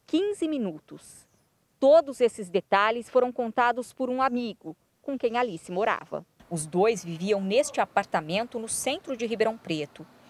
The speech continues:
Era aqui que Alice recebia clientes, como aparece nesse site de relacionamentos. Ela cobrava duzentos reais pelo programa de uma hora.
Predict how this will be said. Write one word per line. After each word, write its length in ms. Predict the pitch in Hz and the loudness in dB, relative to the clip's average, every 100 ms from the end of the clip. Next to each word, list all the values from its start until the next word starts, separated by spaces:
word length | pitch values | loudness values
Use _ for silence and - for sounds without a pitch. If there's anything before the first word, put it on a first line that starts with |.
| - | 2
Era 180 | 240 240 | 6 6
aqui 380 | 226 - 262 320 | 2 -6 -4 -4
que 160 | - | 2
Alice 360 | 202 185 240 240 | 0 0 -8 -6
recebia 460 | 214 202 190 185 190 | -6 -4 -4 -4 -4
clientes, 760 | 214 202 185 165 - - - _ _ | -2 -2 -2 -6 -10 -10 -12 _ _
como 200 | - 247 | -2 0
aparece 520 | 226 202 180 202 - 208 | 2 2 0 0 -4 -6
nesse 440 | 185 226 285 247 | 0 2 0 -2
site 480 | - 190 180 190 180 | -6 0 0 0 -10
de 80 | 175 | -2
relacionamentos. 1080 | 180 170 - 180 196 143 151 175 175 - - _ - - - | -2 -2 -4 -6 -6 -10 -12 -12 -10 -10 -14 _ -20 -12 4
Ela 160 | 339 359 | 4 6
cobrava 500 | 190 160 214 208 185 | 4 6 6 4 -4
duzentos 760 | 190 175 - 190 294 - 285 | -6 -8 -2 -2 -2 -10 -14
reais 400 | 226 175 185 226 | -4 0 0 0
pelo 180 | 247 220 | -4 -4
programa 480 | - 190 180 214 214 | -4 0 0 0 -6
de 100 | 233 | -6
uma 240 | 294 269 | -6 -4
hora. 380 | 156 151 147 | -2 -4 -6